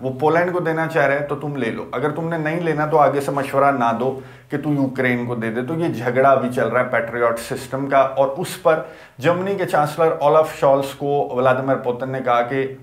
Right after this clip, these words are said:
बाज रहो, और ये सिस्टम जो है वो यूक्रेन तक नहीं आना चाहिए। और ना सिर्फ ये सिस्टम,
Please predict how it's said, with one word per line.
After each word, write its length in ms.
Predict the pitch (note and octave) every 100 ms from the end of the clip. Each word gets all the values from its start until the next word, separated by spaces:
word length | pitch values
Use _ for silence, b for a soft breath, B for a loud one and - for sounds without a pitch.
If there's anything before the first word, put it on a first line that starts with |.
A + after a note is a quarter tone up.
| -
बाज 240 | B2+ B2
रहो, 300 | A2 A2 B2 - B B B
और 140 | - B2+
ये 140 | B2
सिस्टम 420 | C3 B2 - C3+
जो 120 | C3 A#2+
है 140 | A#2
वो 100 | B2
यूक्रेन 480 | A#2 A#2+ A#2+ A#2 A#2+
तक 180 | B2 A2+ - A2+
नहीं 240 | A2+ B2+
आना 240 | B2 A#2 A#2+
चाहिए। 300 | A#2+ A#2 C3+
और 380 | - B2 B2+ B2+
ना 200 | C#3 D3+
सिर्फ 340 | - D#3+ D3+
ये 80 | D3
सिस्टम, 440 | - - - B2+